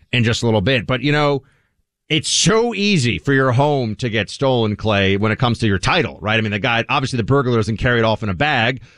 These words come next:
but if he carries off your home's title, that person actually then, it's like they own it and they can take loans out against it. Whether you know it or not, your home's title, everybody, is online.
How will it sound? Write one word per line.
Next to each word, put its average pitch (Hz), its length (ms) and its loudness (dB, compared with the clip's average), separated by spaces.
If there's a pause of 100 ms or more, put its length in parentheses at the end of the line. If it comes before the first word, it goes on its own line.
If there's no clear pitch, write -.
(120)
but 165 100 2
if 151 60 0
he 170 80 2
carries 175 420 2
off 165 220 0
your 160 140 2
home's 156 280 0
title, 165 520 0 (400)
that 208 200 -2
person 240 360 0
actually 208 320 0
then, 202 200 2
it's 160 140 -2
like 175 220 0
they 170 160 2
own 247 180 0
it - 140 -6
and 131 100 0
they 170 80 2
can 180 120 -2
take 156 200 0
loans 165 400 2
out 151 160 2
against 156 380 -2
it. 120 180 0 (200)
Whether 156 180 2
you 160 80 4
know 208 160 2
it 214 80 0
or 180 40 0
not, 190 220 0
your 151 140 -2
home's 185 340 0
title, 180 340 2
everybody, 117 560 0
is 180 440 2
online. 139 760 0